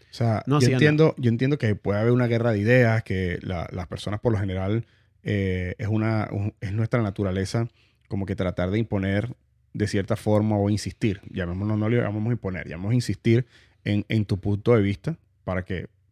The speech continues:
Speaker 1: ese punto de vista sea aceptado y, y crezca. Pero, coño, cuando tú asesinas, cuando tú matas, cuando tú, ah, no so-, cualquier muerte, eh, es trágica, ¿no? Pero cuando asesinan niños,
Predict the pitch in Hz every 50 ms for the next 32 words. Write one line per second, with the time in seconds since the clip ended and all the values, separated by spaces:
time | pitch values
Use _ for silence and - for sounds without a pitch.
0 | _ _ _ - 98 - 107 95 110 113 107 110 107 98 95 95 95 - 113 104
1 | 101 - 110 104 - 110 95 - - 92 95 101 113 113 - _ - 104 - 101
2 | 101 98 - - 135 139 - _ _ _ _ _ _ _ _ _ _ _ _ _
3 | - 107 107 104 104 101 98 95 95 92 90 90 87 - - _ _ _ _ _
4 | _ _ _ _ - 120 117 113 101 90 85 87 - _ _ _ _ _ _ _
5 | - 104 104 104 104 98 - 113 113 117 120 127 131 131 127 127 135 127 - 110
6 | - - 131 127 117 104 90 92 95 98 - - - - _ _ _ - 101 101
7 | 95 - 117 117 120 120 117 113 110 - 110 104 101 - - 104 98 98 95 -
8 | - 107 107 107 110 113 117 - - _ _ _ _ _ _ _ _ - 107 101
9 | 95 92 - - _ _ _ _ - 110 117 110 - - - _ - - - 110
10 | 113 - 151 151 165 170 175 175 170 - 185 180 - _ - 104 110 113 113 113
11 | 113 113 - - 117 - - 113 - - 87 - - - - - - 147 170 -
12 | _ _ _ _ _ _ _ _ _ _ - 107 107 110 98 107 107 107 104 98
13 | - _ _ _ _ - 104 101 - 107 92 - 113 113 131 147 143 139 143 147
14 | 143 131 113 110 131 139 - _ _ _